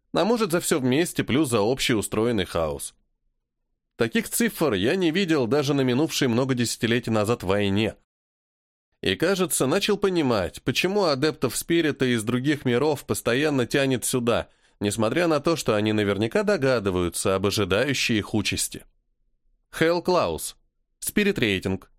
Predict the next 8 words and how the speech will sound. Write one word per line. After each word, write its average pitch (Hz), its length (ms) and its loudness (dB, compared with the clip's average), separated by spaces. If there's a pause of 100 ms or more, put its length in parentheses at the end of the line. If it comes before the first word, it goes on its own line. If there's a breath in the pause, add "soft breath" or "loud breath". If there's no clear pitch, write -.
(380)
Плюс 147 300 2
сто 117 300 0
тысяч. 127 520 -4 (560)
Рейтинг 185 500 0
повышен 156 600 0
до 160 80 2
пятисот 160 500 -2
тысяч. - 480 -4